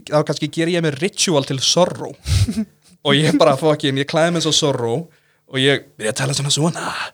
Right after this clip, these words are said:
Og hérna, þú veist, læt á mig rakspíra sem að líkta hann eins og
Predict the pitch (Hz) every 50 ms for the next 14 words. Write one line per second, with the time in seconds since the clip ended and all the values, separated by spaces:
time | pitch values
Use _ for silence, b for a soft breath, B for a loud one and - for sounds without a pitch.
0 | B B B B B B B - 127 120 113 117 120 110 - 120 123 113 110 110
1 | 107 107 110 110 107 - 78 - - 135 135 123 120 117 - - - - _ _
2 | _ _ _ _ - 139 135 127 139 131 135 135 147 151 147 - - - 127 117
3 | 113 - 123 120 117 117 113 120 120 - 123 120 113 123 120 117 113 113 -